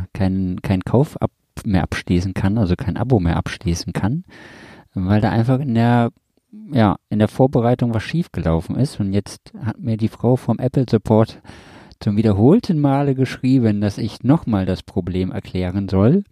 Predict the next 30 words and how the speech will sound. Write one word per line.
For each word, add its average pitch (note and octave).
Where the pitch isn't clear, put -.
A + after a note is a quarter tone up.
und F#2+
es F#2+
nochmal F2+
per F2+
E-Mail F#2+
niederschreiben F#2+
soll. G#2+
Dabei A2
habe A#2+
ich A#2
das -
doch F#2
schon G#2
öfter A2
gemacht. C#3
Und E3
wie F3
der C#3+
Ralf C#3+
das C#3
eben C3
so B2
schön B2
erklärt A2+
hat, -
könnte E3
ich C#3+
jetzt C#3
vor G#2+
Wut G#3+